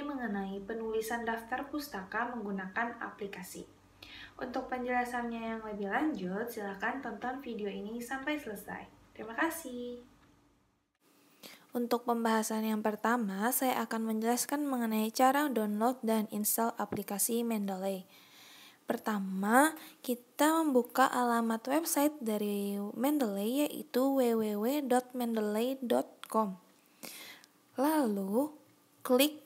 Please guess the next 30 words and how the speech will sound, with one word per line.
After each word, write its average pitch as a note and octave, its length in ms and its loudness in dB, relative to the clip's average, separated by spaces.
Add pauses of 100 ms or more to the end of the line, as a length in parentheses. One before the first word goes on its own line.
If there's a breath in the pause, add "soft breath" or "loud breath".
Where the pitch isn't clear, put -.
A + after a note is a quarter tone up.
(220)
pilihan C4 480 4
menu A#3 400 2
Create B3 560 4 (240)
a C4 160 6
Free C4 400 -2
Account. - 480 -4 (960 loud breath)
Lalu, G#3+ 640 2
setelah C#4 400 2
itu, A3+ 560 0 (560 loud breath)
kita, B3 560 2 (400)
eh, A#3 240 4
mengisi B3 800 6
apa A3+ 400 2
yang C4 240 2
perlu A3+ 320 2
diisi. G#3 640 0 (640 loud breath)
Eh, A3+ 160 2
maksudnya A3 560 0
itu, C4+ 560 4 (320 loud breath)
kita C4+ 320 0
mengisi D4+ 480 2
seperti A3 960 0
email, A3 640 0
nama C4 320 0
pertama, A3 560 0
nama C#4+ 320 -2
terakhir, B3 640 0
dan A3 240 -2
juga A3 400 0
password. G3+ 480 -2